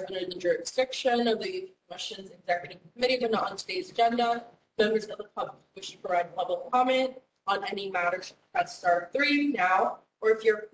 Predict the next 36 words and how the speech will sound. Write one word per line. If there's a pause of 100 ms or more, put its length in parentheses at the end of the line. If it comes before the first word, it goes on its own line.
joining
us
via
WebEx,
you
should
raise
your
hand
in
the
app. (240)
If
you
are
here
in (100)
person, (240)
you
may, (920)
<laughs> (1200)
um, (320)
your
cue
to
begin
your
comments
online (260)
is,
um,
you've
been
unmuted
if
you've